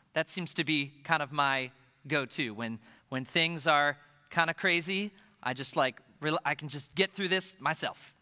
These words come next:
rely on myself. But no, we need to have it shatter our self-reliance, open our hearts to the transforming work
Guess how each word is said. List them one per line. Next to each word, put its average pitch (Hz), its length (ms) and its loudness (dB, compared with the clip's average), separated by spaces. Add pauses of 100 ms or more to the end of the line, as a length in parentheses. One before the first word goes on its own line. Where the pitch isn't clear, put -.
(140)
rely 143 300 4
on 156 60 -2
myself. 143 380 -4
But 147 100 -8
no, 135 160 2
we 131 140 -8
need 156 160 -2
to 120 120 -2 (520)
have 160 200 6
it 143 100 -12
shatter 156 680 0 (420)
our 139 120 0
self-reliance, 113 920 -4 (720)
open 165 260 0
our 160 140 4
hearts - 600 -4 (320)
to 143 120 -8
the 120 100 -6
transforming 139 840 -2
work 113 300 -4